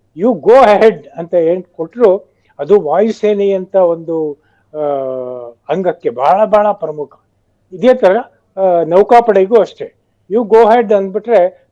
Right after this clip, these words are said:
ನೋಡಿ, ನಮ್ಮ ನೌಕಾಪಡೆ ಬ-, ಮೊದಲ್ನೇ ಆಗಿಲ್ಲ. ಈಗ, ಆ, Indian Navy is everywhere. It is called Blue Water Navy. Pakistan's Navy is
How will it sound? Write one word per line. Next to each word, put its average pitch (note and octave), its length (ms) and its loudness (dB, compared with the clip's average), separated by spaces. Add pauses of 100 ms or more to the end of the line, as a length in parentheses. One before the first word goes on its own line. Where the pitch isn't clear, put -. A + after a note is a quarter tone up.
ನೋಡಿ, A#3 220 0
ನಮ್ಮ F#3+ 240 -2
ನೌಕಾಪಡೆ G3+ 880 0
ಬ-, E3+ 300 -4
ಮೊದಲ್ನೇ E3+ 460 0
ಆಗಿಲ್ಲ. F3+ 500 -2 (380)
ಈಗ, F#3+ 180 0 (840)
ಆ, C#3+ 480 -2 (1900)
Indian A3+ 420 0
Navy A3 520 0
is A3 120 -4
everywhere. G3+ 580 2 (120)
It B2+ 120 -12
is G3 120 -8 (160)
called B3 220 2 (680)
Blue B3 280 0
Water A3 300 4
Navy. C3+ 420 -4 (420)
Pakistan's F#3+ 720 -4
Navy G3+ 360 -2
is G3 120 -2